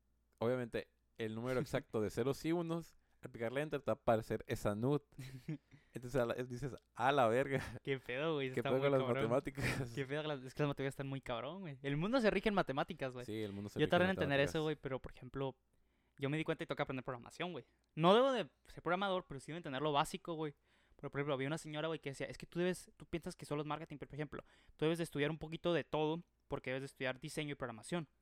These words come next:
Speaker 2: "¿Por qué?". "Yo, chingados, yo tengo marketing, ¿para qué saber eso? Yo quiero ser programador, que lo haga". Y dice, "No seas pendejo".
Speaker 1: <laughs> Sí.
Speaker 2: Porque si tú te dan una, una,
Speaker 1: ¿Campaña?
Speaker 2: una es-, no, ajá, pues una, ¿cómo se llama? Un, un tra-, un equipo.
Speaker 1: Ajá.
Speaker 2: Y tú tienes, obviamente, un programador, un diseñador.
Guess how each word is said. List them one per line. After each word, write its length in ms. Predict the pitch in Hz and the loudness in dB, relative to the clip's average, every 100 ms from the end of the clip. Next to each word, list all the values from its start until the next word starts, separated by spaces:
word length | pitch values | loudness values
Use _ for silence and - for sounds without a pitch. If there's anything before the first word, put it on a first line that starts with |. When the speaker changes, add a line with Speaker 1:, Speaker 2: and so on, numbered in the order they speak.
| _ - | _ -4
Speaker 2:
"¿Por 200 | 127 - | -2 2
qué?". 200 | 185 185 _ _ - | 4 4 _ _ -20
"Yo, 60 | - | -10
chingados, 440 | 175 160 165 151 | -4 -2 -2 -4
yo 100 | - - | -10 -10
tengo 240 | - - | -10 -10
marketing, 340 | 156 151 - - | -8 -8 -10 -16
¿para 160 | - | -16
qué 100 | - | -14
saber 240 | - - 147 | -14 -14 -8
eso? 180 | 170 151 | -8 -8
Yo 120 | 139 131 | -20 -18
quiero 160 | 135 | -18
ser 80 | 131 | -16
programador, 340 | - 123 127 135 | -14 -14 -12 -6
que 100 | 143 | 0
lo 60 | |
haga". 140 | 151 160 - 147 - | 2 2 -4 -6 -4
Y 40 | |
dice, 120 | 151 | -4
"No 120 | 139 135 | -4 -4
seas 140 | 147 | -4
pendejo". 320 | - 127 175 | -4 0 0
Speaker 1:
<laughs> 120 | 110 | 0
Sí. 80 | 104 113 - | -6 -12 -2
Speaker 2:
Porque 220 | 160 151 | 0 0
si 80 | 151 | -8
tú 80 | - | 0
te 80 | 170 | 2
dan 140 | 175 | 2
una, 340 | 180 175 175 - | 2 0 0 -2
una, 520 | - 151 165 156 127 - - | -4 0 2 2 0 -4 -12
Speaker 1:
¿Campaña? 280 | 110 - 165 | -8 -2 -2
Speaker 2:
una 20 | |
es-, 60 | 147 - | -2 -10
no, 280 | 160 165 139 | 0 2 2
ajá, 260 | - 202 226 | -2 -2 -2
pues 160 | 170 165 | -4 -4
una, 160 | 190 | -6
¿cómo 140 | 196 202 | -6 -8
se 80 | 202 | -6
llama? 100 | 151 | -6
Un, 160 | 165 160 | -8 -8
un 140 | 180 180 | -8 -2
tra-, 140 | 202 | -4
un 100 | 190 | -4
equipo. 340 | 202 220 - 180 _ - | -4 -4 -4 -12 _ -12
Speaker 1:
Ajá. 300 | 113 120 113 | -8 -6 -6
Speaker 2:
Y 100 | 123 | -4
tú 60 | 143 | -4
tienes, 220 | 160 147 | -4 -6
obviamente, 400 | 143 143 147 147 | -2 -2 -2 -6
un 80 | 143 | -10
programador, 340 | 160 165 165 | -6 -6 -6
un 60 | 165 | -8
diseñador. 440 | 160 160 143 139 | -8 -4 -2 -4